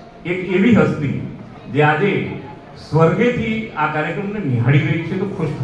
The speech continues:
થઈ રહી છે, એમના આત્માને શાંતિ મળતી હશે. આજે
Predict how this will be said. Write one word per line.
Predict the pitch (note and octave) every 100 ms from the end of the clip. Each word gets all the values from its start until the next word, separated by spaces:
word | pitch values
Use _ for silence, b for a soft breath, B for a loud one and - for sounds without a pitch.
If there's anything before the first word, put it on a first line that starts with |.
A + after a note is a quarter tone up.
| B2+
થઈ | G#2
રહી | G2+
છે, | - - - - - B2
એમના | D3 F3
આત્માને | D3+ D3 G3 G#3+
શાંતિ | D3 C#3 C#3+ C#3
મળતી | A#2 - G2+
હશે. | F#2+ F#2+ - - - - - - - -
આજે | - G3 A3 A3 A3+ -